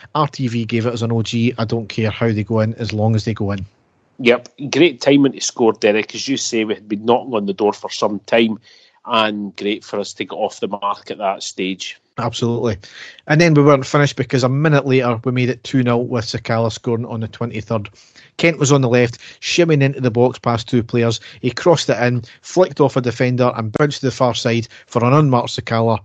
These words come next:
Speaker 1: who drills it into the back of net. Brilliant.
Speaker 2: Great finish as well, Derek. You know, that's what, that's what we like about Sakala. He's very direct.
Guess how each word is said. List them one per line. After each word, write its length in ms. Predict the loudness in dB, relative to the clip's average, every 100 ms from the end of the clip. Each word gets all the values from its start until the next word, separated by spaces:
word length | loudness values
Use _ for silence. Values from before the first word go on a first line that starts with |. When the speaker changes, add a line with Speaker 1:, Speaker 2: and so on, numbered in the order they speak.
| -8
Speaker 1:
who 80 | -8
drills 400 | -2 0 0 -2
it 80 |
into 160 | -4 -6
the 100 | -4
back 300 | -2 -2 -2
of 60 | -2
net. 160 | -2 -6 -4
Brilliant. 340 | 0 0 -2 -12 _ _ _ _ _ _ _
Speaker 2:
Great 220 | 2 2 0
finish 340 | -2 -2 -6
as 140 | -4
well, 220 | 0 0 0
Derek. 380 | 0 0 -4 -8
You 180 | -6
know, 240 | 0 0 -2 -8 -20 0
that's 320 | 2 2 -2
what, 180 | -8 -6
that's 260 | -6 -6 -8
what 120 | -6
we 40 |
like 240 | -4 -6 -8
about 180 | -10
Sakala. 640 | -10 -12 -4 0 2 0 -2
He's 180 | -8 -4
very 240 | -2 -2
direct. 720 | -2 -2 -2 0 -2 -2 -8